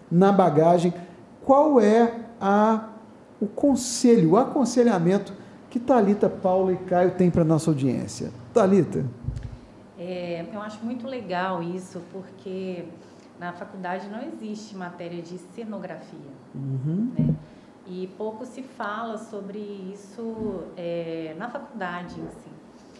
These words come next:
Speaker 2: Então, é, quando eu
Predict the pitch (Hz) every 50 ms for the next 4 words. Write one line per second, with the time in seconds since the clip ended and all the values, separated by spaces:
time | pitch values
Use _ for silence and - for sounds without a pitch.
0 | - - - - - - 208 202 190 - - 202 202 214 226 233 233 233 226 202
1 | - - 190 180 180 180 180 185 180 180 - - 226 233 269 320 330 - 285 262
2 | 240 226 214 208 185 - - - 190 180 180 185